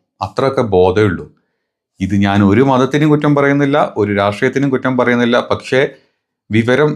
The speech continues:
ഏ, എത്ര ഉണ്ടായിട്ടും കാര്യമില്ല. ബോധം എന്ന് പറഞ്ഞൊരു സാധനമുണ്ട്. ഏ, ഈ അന്ധവിശ്വാസങ്ങൾ തലയിലോട്ട് കയറിക്കഴിഞ്ഞാൽ പിന്നെ അവൻ ഏത് വലിയ ഐ ഐ ടി ആണെങ്കിലും ഐ ഐ എം ആണെങ്കിലും ഇനി അതിൻ്റെ അപ്പുറത്തോട്ട് വല്ലതും ഉണ്ടെങ്കിലും ഒരു കാര്യമില്ല.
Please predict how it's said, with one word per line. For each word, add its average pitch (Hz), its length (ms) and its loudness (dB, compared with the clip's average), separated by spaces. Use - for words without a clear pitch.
ഏ, 113 120 0
എത്ര - 320 -6
ഉണ്ടായിട്ടും 117 400 -2
കാര്യമില്ല. 101 460 0
ബോധം 113 460 0
എന്ന് 110 140 -4
പറഞ്ഞൊരു 101 300 -2
സാധനമുണ്ട്. 92 560 -4
ഏ, 101 160 -6
ഈ 107 140 -4
അന്ധവിശ്വാസങ്ങൾ 113 960 -2
തലയിലോട്ട് 104 460 -2
കയറിക്കഴിഞ്ഞാൽ 98 680 -2
പിന്നെ 120 220 0
അവൻ 113 200 0
ഏത് 123 320 2
വലിയ 143 260 2
ഐ 113 140 0
ഐ 123 120 2
ടി 123 140 -6
ആണെങ്കിലും 113 440 -4
ഐ 98 160 -2
ഐ 113 140 0
എം 123 140 -2
ആണെങ്കിലും 104 340 -2
ഇനി 101 80 2
അതിൻ്റെ 107 260 -2
അപ്പുറത്തോട്ട് 127 580 -2
വല്ലതും 110 280 0
ഉണ്ടെങ്കിലും 95 340 -4
ഒരു 110 220 0
കാര്യമില്ല. 92 420 -2